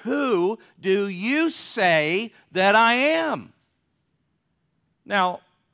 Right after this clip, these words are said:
I think I always think of C S Lewis, and I've shared this before. C S Lewis says, Look,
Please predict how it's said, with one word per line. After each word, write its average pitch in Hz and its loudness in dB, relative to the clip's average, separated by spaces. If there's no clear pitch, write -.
I 175 -4
think 208 -4
I - 0
always 175 -2
think 185 -8
of 151 -12
C 180 -6
S 156 -6
Lewis, 156 -6
and 135 -6
I've 131 -10
shared 147 -10
this 135 -16
before. 175 -4
C 202 -6
S 202 -4
Lewis 175 -4
says, 175 -4
Look, 180 -4